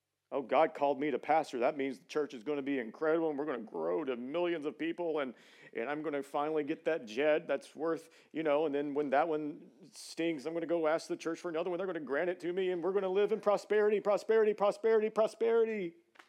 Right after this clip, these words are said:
But what if God calls you to do something, you get thrown into a ditch? Here's the king of hangups.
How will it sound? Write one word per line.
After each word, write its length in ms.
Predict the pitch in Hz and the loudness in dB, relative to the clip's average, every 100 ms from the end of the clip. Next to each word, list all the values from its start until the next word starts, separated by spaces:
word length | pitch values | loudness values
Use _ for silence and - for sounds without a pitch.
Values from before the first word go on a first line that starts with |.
| _ _ _ _ - | _ _ _ _ -6
But 80 | 147 | -2
what 80 | |
if 80 | 165 | 0
God 240 | 175 156 147 | 4 2 2
calls 240 | 175 151 | 0 0
you 60 | 147 | -2
to 80 | 139 | -4
do 180 | 170 | -4
something, 420 | 190 143 123 143 139 | -6 -8 -8 -6 -6
you 80 | |
get 160 | 139 165 | -6 -8
thrown 220 | 160 143 | -8 -8
into 200 | 147 175 | -6 -8
a 40 | 160 | -8
ditch? 580 | 175 175 - - - _ _ _ _ 123 _ _ _ _ _ _ _ _ _ _ _ | -6 -8 -8 -16 -20 _ _ _ _ _ _ _ _ _ _ _ _ _ _ _ _
Here's 320 | _ 185 202 160 | _ 0 0 0
the 120 | 131 | -6
king 680 | - - 180 160 127 110 98 _ _ - | -6 -4 -2 0 -2 -6 -12 _ _ -20
of 80 | - | -12
hangups. 720 | 135 113 98 90 - - | -10 -8 -10 -12 -16 -20